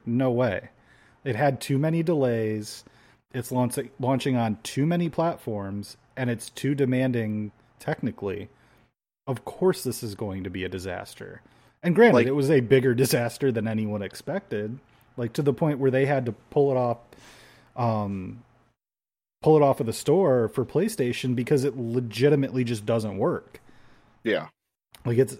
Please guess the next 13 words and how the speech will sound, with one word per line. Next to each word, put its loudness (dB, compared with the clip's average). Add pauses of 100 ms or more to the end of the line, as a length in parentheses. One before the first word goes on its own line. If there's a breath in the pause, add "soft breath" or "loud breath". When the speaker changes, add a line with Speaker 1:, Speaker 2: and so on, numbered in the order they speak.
(100)
Speaker 1:
it's -2
a -4
slideshow. -4
It's -6
like 0
when 0
you 2
would 2
buy 0
a 0
brand -2
new -2
game -6